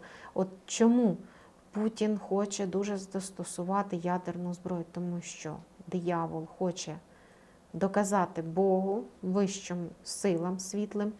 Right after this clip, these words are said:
що все ж таки він найсильніший, і він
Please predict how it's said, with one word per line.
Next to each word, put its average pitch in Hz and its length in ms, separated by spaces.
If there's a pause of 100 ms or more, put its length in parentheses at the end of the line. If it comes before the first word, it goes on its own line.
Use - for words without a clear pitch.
(280)
що - 220
все 185 340
ж - 180
таки 190 320 (540)
він 175 400
найсильніший, 185 1120
і 180 100
він 175 220